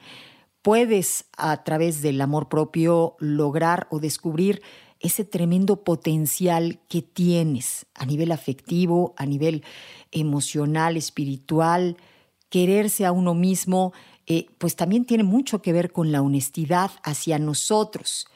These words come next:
y con los demás. Tiene que ver con comprometernos con la vida,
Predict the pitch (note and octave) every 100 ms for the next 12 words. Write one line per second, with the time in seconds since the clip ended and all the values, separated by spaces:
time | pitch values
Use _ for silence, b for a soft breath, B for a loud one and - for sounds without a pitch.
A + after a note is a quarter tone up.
0 | B B - G#3 G#3 F#3 F#3 D3 F3+ E3+
1 | F3+ E3+ C#3 - - _ _ - D3+ G3
2 | D#3+ E3+ F3 F3 D3 C3 D#3+ D3 D#3+ D#3
3 | D3+ F#3 G#3 G3+ F3 D#3 C#3+ F#3 G3 -